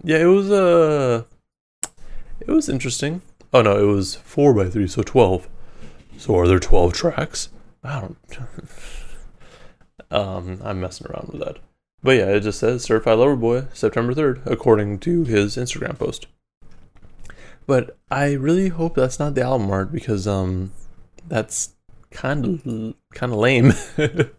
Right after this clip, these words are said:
Like, it's, it's not great. Um, anyways, there, that's that. Um, it's very interesting to me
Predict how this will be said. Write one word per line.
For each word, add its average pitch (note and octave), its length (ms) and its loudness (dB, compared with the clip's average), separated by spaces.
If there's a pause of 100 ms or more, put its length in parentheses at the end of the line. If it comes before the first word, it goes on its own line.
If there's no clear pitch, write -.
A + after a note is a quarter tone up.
(380)
Like, B2 600 -2
it's, B2 280 -4
it's C3+ 200 -4
not C#3 200 -2
great. A#2+ 380 0 (760)
Um, F#2 540 0 (1300)
anyways, F#2 580 2 (380)
there, G2 580 4
that's A#2+ 420 2
that. B2 400 0 (540)
Um, G2 440 4 (500)
it's - 360 -2 (260)
very F3 280 0
interesting B2 600 -2
to - 80 -4
me G#2+ 480 -2